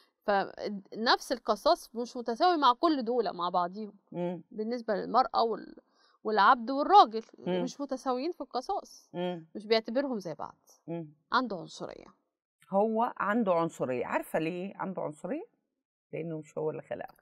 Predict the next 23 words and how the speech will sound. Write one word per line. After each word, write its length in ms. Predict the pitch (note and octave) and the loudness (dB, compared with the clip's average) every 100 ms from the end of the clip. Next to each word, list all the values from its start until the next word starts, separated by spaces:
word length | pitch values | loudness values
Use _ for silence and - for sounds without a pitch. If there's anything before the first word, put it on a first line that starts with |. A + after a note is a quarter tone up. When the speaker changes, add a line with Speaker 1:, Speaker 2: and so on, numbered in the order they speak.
| _ | _
Speaker 1:
طبعًا. 360 | C#4+ A3+ D#3+ F3+ _ _ _ _ _ _ _ D#3+ | -6 -4 -6 -8 _ _ _ _ _ _ _ 4
Speaker 2:
لو 280 | F#3 F3+ | 6 6
هو 400 | E3+ E4 G#4 F#4+ | 4 4 4 6
اللي 140 | G#3+ E3+ | 4 4
خلقهم 560 | - F#3 - F3 F3 | 2 2 2 0 -6
يا 240 | D#3+ D#3+ C#3+ | -6 -6 -6
مارينا 520 | D#3 D#3 G3+ D4 F#4+ - _ _ - | 0 0 2 0 -2 -8 _ _ -12
ما 60 | D3 | -8
كانش 300 | F3+ E3 - | -4 -4 -4
قال 240 | - E3 | -6 -6
كده. 220 | - D#3+ - _ _ _ - | -8 -10 -10 _ _ _ -14
Speaker 1:
أيوة، 220 | A#3 A3+ | -12 -10
هو 260 | F3 F#3+ F#3+ | -8 -4 -2
ال-، 40 | G3 | -4
إحنا 40 | - | -6
Speaker 2:
لأن 200 | - A3+ | -4 0
Speaker 1:
عندنا 280 | G#3+ A3 A#3+ | 0 0 -2
الكتاب 300 | A3+ A3+ G3+ | -4 -8 -6
بيقول 220 | G3 A3 | -4 -4
إيه؟ 120 | G3 | -4
"ليس 200 | G3+ G#3 | -4 -4
Speaker 2:
آه. 280 | D#3 G#3+ D#3+ E3+ _ - | -2 -2 -4 -14 _ -8
عبد 360 | C#3 E3+ G#3 G3 | 4 6 6 0